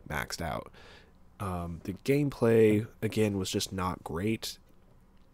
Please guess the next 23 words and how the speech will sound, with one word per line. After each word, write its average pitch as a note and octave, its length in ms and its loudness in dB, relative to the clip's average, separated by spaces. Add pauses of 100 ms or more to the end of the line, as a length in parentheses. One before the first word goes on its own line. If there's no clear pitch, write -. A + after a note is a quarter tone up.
(200)
Traditional C3 440 4
Command G2+ 300 0
and D#2 80 -6
Conquer, G2+ 440 0
you F#2 160 2
know, E2+ 60 0
you E2+ 140 -2
have G#2 280 0
your F#2+ 220 4
M G2 160 -2
C F#2+ 240 0
V, E2+ 340 -2 (320)
you E2+ 120 -4
set G2 260 2
it F2 80 2
up F2 160 0
somewhere, E2+ 320 0
and D#2+ 80 -2
you F2 80 -6
start - 240 -4
building D2+ 260 -6
your D2 140 -10
base. - 420 -2